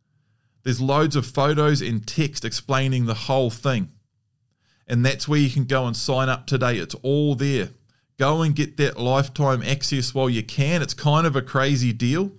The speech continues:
I should have changed it ages ago. You'll use these series for years.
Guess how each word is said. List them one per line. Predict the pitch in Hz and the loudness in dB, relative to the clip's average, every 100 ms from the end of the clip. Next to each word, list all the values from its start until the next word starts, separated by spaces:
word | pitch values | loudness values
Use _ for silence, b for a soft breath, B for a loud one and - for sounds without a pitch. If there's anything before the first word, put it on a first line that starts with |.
| - | -10
I | 117 | -6
should | 123 147 147 | -2 2 2
have | 151 | 2
changed | - 143 139 131 | 0 0 0 0
it | 123 - | -4 -2
ages | 120 143 151 156 147 | 0 0 0 -2 -2
ago. | 156 151 165 202 - - _ _ _ _ b b b b b b b b | -2 -2 -2 -4 -8 -20 _ _ _ _ b b b b b b b b
You'll | 127 131 | 2 2
use | 113 143 151 143 | 4 4 4 2
these | 156 135 | 0 0
series | - 139 143 143 123 | -2 -2 0 0 -2
for | - 123 | -2 -4
years. | 98 120 151 202 - | -2 -2 -2 -4 -8